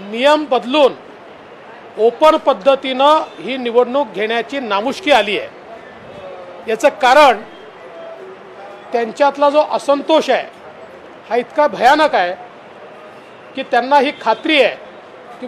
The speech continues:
गुप्त मतदान पद्धतीनं जर केलं, तर त्यांचे आमदार हा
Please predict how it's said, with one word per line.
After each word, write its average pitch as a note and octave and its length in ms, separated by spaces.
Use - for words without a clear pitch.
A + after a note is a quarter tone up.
गुप्त - 320
मतदान C#4 460
पद्धतीनं C4+ 600
जर C#4 200
केलं, C4 420
तर C4 100
त्यांचे A#3 360
आमदार A#3 600
हा B3 180